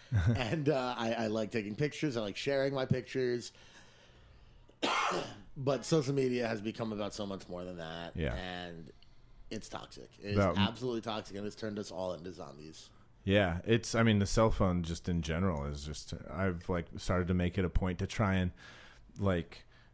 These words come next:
Speaker 1: it just, when I take Banjo out in the morning to the park to throw the ball, I just don't bring my phone with me. Just so I can, at least during that part of the day, just be in the moment with my dog.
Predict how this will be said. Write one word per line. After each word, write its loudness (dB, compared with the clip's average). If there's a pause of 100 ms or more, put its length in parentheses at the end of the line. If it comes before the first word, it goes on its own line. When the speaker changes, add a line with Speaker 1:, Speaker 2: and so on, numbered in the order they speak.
(340)
Speaker 1:
it 0
just, 2
when 6
I 8
take 2
Banjo 6
out 6
in 2
the 2
morning 4
to 0
the 2
park 4
to -2
throw 4
the 2
ball, 2
I 2
just -2
don't 2
bring 4
my 2
phone -2
with -4
me. -10 (480)
Just 2
so 8
I 8
can, 4
at 4
least 4
during 6
that 6
part 10
of 4
the 4
day, 4
just 2
be 6
in 6
the 4
moment 4
with -4
my -2
dog. -4